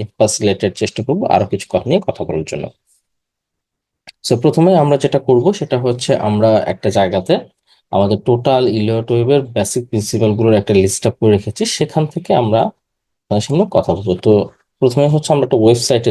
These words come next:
যাবো, ওয়েবসাইটের নাম হচ্ছে আরএসআই ওয়েভ। আপনারা জানেন যে আরএসআই ওয়েভ হচ্ছে আমাদের নিজস্ব একটা ওয়েবসাইট, যেখানে আমরা টেকনিক্যাল অ্যানালাইসিসের ব্লগগুলো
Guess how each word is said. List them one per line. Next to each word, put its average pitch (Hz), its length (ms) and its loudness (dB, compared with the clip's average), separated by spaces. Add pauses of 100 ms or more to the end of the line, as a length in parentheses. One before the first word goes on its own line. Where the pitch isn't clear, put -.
যাবো, 90 180 -4
ওয়েবসাইটের 113 380 2
নাম 107 120 0
হচ্ছে 104 260 -2
আরএসআই 98 380 0
ওয়েভ। 143 180 4 (140)
আপনারা 196 240 -4 (100)
জানেন 160 280 0
যে 107 80 2 (160)
আরএসআই 98 320 0
ওয়েভ 101 240 4
হচ্ছে 110 220 -4 (480)
আমাদের 101 220 2
নিজস্ব 110 320 -2
একটা 120 180 -2
ওয়েবসাইট, 123 460 0 (180)
যেখানে 120 420 -2 (600)
আমরা 110 260 0 (640)
টেকনিক্যাল 180 440 2
অ্যানালাইসিসের 170 560 2 (120)
ব্লগগুলো 110 440 2